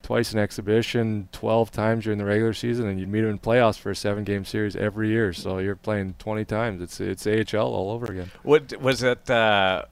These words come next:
Speaker 2: did it add to the fuel of the fire, or were you just like, "Okay, done. I don't wanna, I don't wanna see Kevin Fiala again. I don't wanna see, uh, uh, Jordan Greenway again"?
Speaker 1: Yeah, I think maybe dur-, towards the end of the regular season, but
Speaker 2: Mm.
Speaker 1: then you hit playoffs, and it's,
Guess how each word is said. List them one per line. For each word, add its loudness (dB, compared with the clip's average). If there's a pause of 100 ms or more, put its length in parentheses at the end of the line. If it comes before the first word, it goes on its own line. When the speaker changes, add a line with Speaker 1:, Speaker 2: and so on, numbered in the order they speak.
(160)
Speaker 2:
did -2
it 2
add 2
to -12
the -2
fuel -2
of 2
the -4
fire, 4
or 6
were 2
you -2
just -6
like, -12 (160)
"Okay, -10 (320)
done. -8
I -6
don't -4
wanna, -6
I -4
don't -6
wanna -6
see -6
Kevin -8
Fiala -10
again. -16 (100)
I -12
don't -6
wanna -10
see, -8 (140)
uh, -6 (500)
uh, -10
Jordan -8
Greenway -6
again"? -8 (480)
Speaker 1:
Yeah, 4
I 8
think 0
maybe 4
dur-, 0 (160)
towards 0
the 0
end 0
of -2
the -4
regular 2
season, -4 (260)
but 0
Speaker 2:
Mm. -8
Speaker 1:
then 2
you -2
hit -2
playoffs, 0
and -6
it's, -10